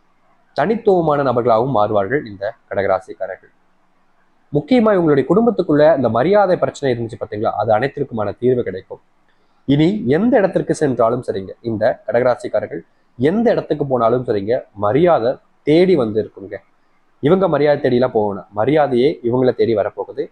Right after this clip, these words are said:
இந்த கடகராசினுடைய வாழ்க்கையில. ஏன்னா இப்ப வரைக்கும் எத்தனையோ இடங்கள்ல மரியாதை இழந்து வாழ்க்கையை வாழ்ந்திருக்காங்க. ஆனா இனி அப்படிப்பட்ட பயமோ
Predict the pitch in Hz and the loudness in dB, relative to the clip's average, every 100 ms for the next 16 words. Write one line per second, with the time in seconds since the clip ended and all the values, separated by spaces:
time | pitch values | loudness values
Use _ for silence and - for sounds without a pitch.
0 | _ 107 98 113 - _ _ _ _ _ | _ -14 -6 -6 -6 _ _ _ _ _
1 | _ _ _ _ _ _ _ _ _ _ | _ _ _ _ _ _ _ _ _ _
2 | _ - 135 131 131 110 - 101 104 139 | _ -6 -2 0 0 -2 -2 -2 -2 -2
3 | - - 95 98 92 _ _ _ - 120 | -4 -6 -4 -6 -12 _ _ _ -6 -2
4 | 135 120 - 175 165 147 156 190 - 110 | 0 0 -2 -2 0 -2 -2 -4 -4 -6
5 | - 135 147 127 113 117 135 104 107 123 | -2 0 0 0 0 -2 -4 -6 -2 0
6 | 113 110 104 107 151 160 - - 107 107 | 0 -4 -2 -2 0 -2 -4 -2 -2 0
7 | 113 104 104 98 95 98 _ _ _ - | -2 -2 -2 -10 -14 -18 _ _ _ -4
8 | 113 110 107 131 165 107 127 117 107 104 | -2 0 0 2 0 -2 -2 -2 -4 -2
9 | 101 110 123 | 0 0 0